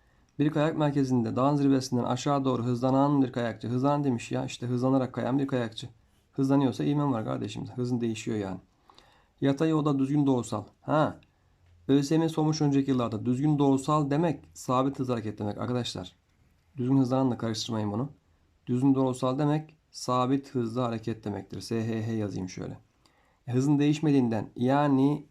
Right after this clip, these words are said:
ivmen eşittir sıfırdır. İvmen hareket örnek gösterilemez.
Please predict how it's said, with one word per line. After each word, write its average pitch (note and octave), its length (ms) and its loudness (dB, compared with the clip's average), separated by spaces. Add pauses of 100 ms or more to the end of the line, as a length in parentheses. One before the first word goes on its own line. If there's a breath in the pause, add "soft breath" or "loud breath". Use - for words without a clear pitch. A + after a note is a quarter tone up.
ivmen B2+ 520 2
eşittir B2 580 -2
sıfırdır. A2+ 920 -4
İvmen B2 240 2
hareket A#2+ 320 -4
örnek B2 280 -2
gösterilemez. A2 960 -4